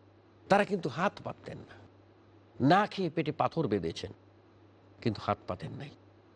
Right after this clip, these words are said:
হাত পাতাটাকে তারা পছন্দ করতেন না। আর আমরা কথায় কথায় তো হাত পাতি পাতি, দুনিয়ার সামান্য লোভের জন্য আমরা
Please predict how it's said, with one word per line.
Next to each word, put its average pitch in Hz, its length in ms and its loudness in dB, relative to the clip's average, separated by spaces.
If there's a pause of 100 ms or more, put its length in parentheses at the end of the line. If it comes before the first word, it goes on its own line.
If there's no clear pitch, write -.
(240)
হাত 117 280 2
পাতাটাকে 120 360 0
তারা 104 160 0
পছন্দ 104 420 0
করতেন - 340 -12
না। - 140 -14 (500)
আর 131 120 4
আমরা 190 400 4
কথায় 175 400 2
কথায় 143 300 0
তো 123 100 0
হাত 127 200 0 (100)
পাতি 127 240 0
পাতি, 190 440 4 (340)
দুনিয়ার 165 440 6
সামান্য 180 540 2
লোভের 175 360 4
জন্য 110 400 2 (560)
আমরা 117 480 2